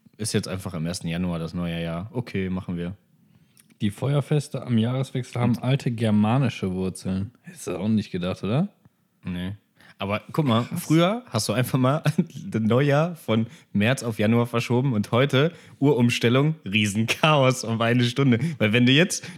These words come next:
Speaker 1: die Uhr umstellen
Speaker 2: Ey, das
Speaker 1: würdest
Speaker 2: Hä, aber was haben wir jetzt gesagt? Das ist alles Podcast jetzt.
Speaker 1: Mhm.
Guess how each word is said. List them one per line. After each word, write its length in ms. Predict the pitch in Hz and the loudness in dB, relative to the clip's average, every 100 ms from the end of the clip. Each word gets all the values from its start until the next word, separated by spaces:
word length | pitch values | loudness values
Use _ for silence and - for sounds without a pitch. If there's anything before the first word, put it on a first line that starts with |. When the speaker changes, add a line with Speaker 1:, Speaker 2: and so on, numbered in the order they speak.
| - | -2
Speaker 1:
die 40 | |
Uhr 160 | 131 147 | 2 4
umstellen 340 | 135 127 127 123 | 4 4 4 4
Speaker 2:
Ey, 40 | |
das 80 | 117 | 4
Speaker 1:
würdest 360 | 127 160 165 - - | 4 2 0 -8 -4
Speaker 2:
Hä, 100 | 117 | 0
aber 200 | 110 101 | 2 0
was 140 | - | 0
haben 60 | 127 | 2
wir 60 | |
jetzt 140 | 110 - | 0 -2
gesagt? 200 | 110 120 | -4 -4
Das 80 | 113 | -6
ist 60 | - | -2
alles 280 | 165 160 - | -2 -2 -4
Podcast 440 | 160 - 113 - | -6 -2 -4 -2
jetzt. 260 | 110 - 101 | -4 -4 -6
Speaker 1:
Mhm. 300 | 101 104 | -4 -4